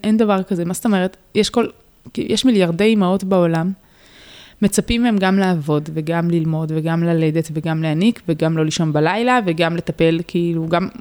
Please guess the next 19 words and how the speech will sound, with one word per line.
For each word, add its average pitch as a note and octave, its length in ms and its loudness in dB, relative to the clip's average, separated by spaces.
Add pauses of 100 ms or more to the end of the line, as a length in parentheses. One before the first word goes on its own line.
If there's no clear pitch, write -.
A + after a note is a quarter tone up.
(160)
גם E3+ 120 -2
אחרי A3+ 180 -2
שהם B3 160 2
הולכים, G#3 420 2
אה, G#3+ 40 0 (920)
לאיזושהי G#3 320 4
מסגרת, B3 560 2
הם F#3+ 140 0
חוזרים, E3+ 560 2 (360)
ואת F3+ 140 2
צריכה - 180 -2
לתפעל - 420 -2
בית D#3+ 360 -2
וכביסות, G3+ 580 0
ובישולים, F#3 720 0
ומיליון F#3 520 2
סידורים, F3+ 540 0 (840)
ואין G3 400 4
מצב D#3 380 0